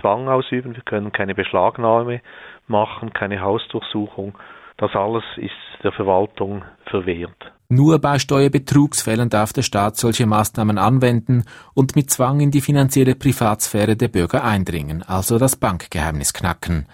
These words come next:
Speaker 2: Aber eben, wenn es jemandem gelinge, ohne Betrug, ohne gefälschte Dokumente, also Steuern im großen Stil zu hinterziehen, stoße der Staat an seine Grenzen.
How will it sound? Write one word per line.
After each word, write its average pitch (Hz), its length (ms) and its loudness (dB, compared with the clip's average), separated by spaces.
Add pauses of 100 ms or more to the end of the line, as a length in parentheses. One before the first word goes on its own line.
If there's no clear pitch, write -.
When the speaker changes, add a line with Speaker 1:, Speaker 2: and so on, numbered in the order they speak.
(460)
Speaker 2:
Aber 135 200 0
eben, 147 480 4 (320)
wenn 135 120 4
es 139 140 4
jemandem 135 380 4
gelinge, 135 440 4
ohne 82 200 -2
Betrug, 135 720 2
ohne 127 280 4
gefälschte 127 460 0
Dokumente, 127 680 4
also 120 340 0
Steuern 131 480 0
im 73 120 -6
großen 92 400 -2
Stil 117 280 0
zu - 120 0
hinterziehen, 135 760 2 (240)
stoße 147 400 4
der 151 120 4
Staat 113 480 -2
an 123 120 2
seine 101 260 0
Grenzen. 87 640 -4